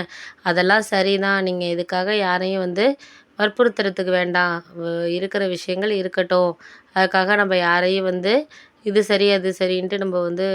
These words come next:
காரணத்தை வந்து இது பண்ணிக்கிட்டு இருக்க வேண்டாம். முடிஞ்ச அளவுக்கு நம்மளால என்ன செய்ய முடியுதோ அதை வந்து வச்சுக்கிட்டு நம்ம வாழ்க்கையை ஓட்டிக்கிட்டு இருக்க வேண்டியதுதான்" அப்படின்னோனே, "சரி, சரி, எதோ சொல்றீங்க. அதுக்கு மேல நம்ம வந்து ஒரு சில விஷயத்துல வந்து நம்ம கொஞ்சம் குழப்பமா தான் இருக்கணும். அதுக்காக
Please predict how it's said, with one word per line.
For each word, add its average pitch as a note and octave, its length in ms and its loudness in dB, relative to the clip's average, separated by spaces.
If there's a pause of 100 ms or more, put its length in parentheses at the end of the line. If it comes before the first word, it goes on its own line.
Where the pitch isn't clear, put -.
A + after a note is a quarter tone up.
(140)
காரணத்தை F3+ 520 -4
வந்து E3+ 220 -6
இது F3 140 -4
பண்ணிக்கிட்டு F3 360 -4
இருக்க F3 160 -8
வேண்டாம். E3+ 340 -4
முடிஞ்ச F3+ 280 -4
அளவுக்கு F3+ 420 -2 (520)
நம்மளால G3+ 420 0
என்ன G3+ 220 0
செய்ய G3 240 -2
முடியுதோ F3+ 320 -4
அதை G3 200 -2
வந்து F3+ 260 -4
வச்சுக்கிட்டு F3+ 400 -6
நம்ம F3+ 200 -4
வாழ்க்கையை F3 400 -4
ஓட்டிக்கிட்டு F3 360 -6
இருக்க E3+ 160 -6
வேண்டியதுதான்" E3+ 420 -4
அப்படின்னோனே, E3 500 -4 (540)
"சரி, F3+ 320 2
சரி, F#3 320 0
எதோ F#3 260 -2
சொல்றீங்க. F#3+ 520 -2 (100)
அதுக்கு F#3+ 280 -10
மேல F#3 220 -2
நம்ம F#3 240 -2
வந்து F3 300 0 (540)
ஒரு G#3+ 180 4 (300)
சில F#3+ 240 2
விஷயத்துல G3+ 440 -2
வந்து G3 180 -2
நம்ம G3 240 -2
கொஞ்சம் F3 300 -6
குழப்பமா F#3 460 -2
தான் F#3+ 180 -2
இருக்கணும். F3 400 -4
அதுக்காக F3 460 -2